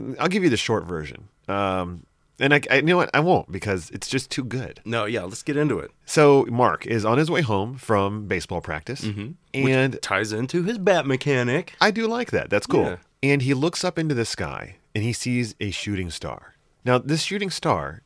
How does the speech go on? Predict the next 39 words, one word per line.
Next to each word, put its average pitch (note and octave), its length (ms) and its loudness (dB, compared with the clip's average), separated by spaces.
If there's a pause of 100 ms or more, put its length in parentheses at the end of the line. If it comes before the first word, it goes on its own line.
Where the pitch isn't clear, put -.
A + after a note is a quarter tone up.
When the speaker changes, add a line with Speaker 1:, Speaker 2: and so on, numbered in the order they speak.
Speaker 1:
is A2 100 -2
so - 220 -2
beautiful F3+ 540 -6 (340)
that A2+ 140 -4
his A#2+ 320 0
eyes D#3+ 260 0
tear - 320 -8
up. - 300 -6 (260)
Speaker 2:
<laughs> - 320 -10
Speaker 1:
This C3 180 -2
is C#3+ 100 -4
pointed G3 340 2
out, E3+ 320 4
and C3 100 2
not F#3 140 2
only A3 160 2
is G3 80 0
it - 80 -4
pointed E3+ 300 -4
out, F#2+ 200 0 (300)
they D3 260 6
actually F#3+ 380 0 (120)
illustrate D3 520 2
it. - 100 -16 (140)
Speaker 2:
Yeah, E3+ 160 2
you D#3 160 -2
get, G3+ 260 -4
you B2+ 80 -2
know, A#2 100 2
this B2+ 180 -6
is F3 100 -4
animated C3 520 -2
too. B2+ 200 0
It's F#2+ 120 -6
not A2+ 140 -4
just B2 160 -10
text, - 420 -8
like. - 240 -12
Speaker 1:
Exactly. E2 600 -6